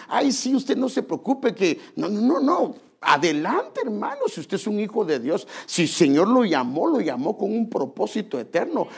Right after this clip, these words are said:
usted no se preocupe. Mire, hermano, yo traía otro tema y no lo voy a dar, sino que yo lo que siento en mi corazón es que debo de hablarle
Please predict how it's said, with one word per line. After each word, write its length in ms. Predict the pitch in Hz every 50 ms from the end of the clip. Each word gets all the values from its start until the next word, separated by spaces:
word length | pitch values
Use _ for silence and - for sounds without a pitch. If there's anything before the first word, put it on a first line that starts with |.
| - -
usted 260 | - 135 - 180 180
no 120 | 196 208 185
se 180 | - - 151
preocupe. 1000 | - - 113 117 - - - 226 359 330 - - 480 - 156 127 - - - _ _ _ _ _ _ _ _ _ - - - -
Mire, 160 | - 202 247 247
hermano, 260 | 240 247 262 240 247
yo 160 | 254 320 339
traía 320 | - - 185 156 160 165
otro 280 | 165 170 - 131 131 131
tema 440 | 127 151 165 185 190 160 120 - - -
y 420 | - 127 127 127 131 127 120 95 - -
no 180 | 139 151 160
lo 160 | 165 151 139
voy 220 | 127 127 135 131 117
a 80 | 110
dar, 180 | 123 123 117 - - _ _ _ _ _ _ _ _ _ _ _
sino 400 | - - - 135 135 135 131 123
que 320 | - 139 131 123 - - -
yo 240 | 151 170 196 254 311
lo 160 | 330 160 156
que 100 | 147 143
siento 320 | - - - - - -
en 60 | 139
mi 80 | 131 117
corazón 440 | - 117 - - - - - 113 113
es 120 | - -
que 120 | - 120 -
debo 240 | 123 135 160 170
de 120 | 131 - -
hablarle 500 | - 113 113 123 - - - 135 135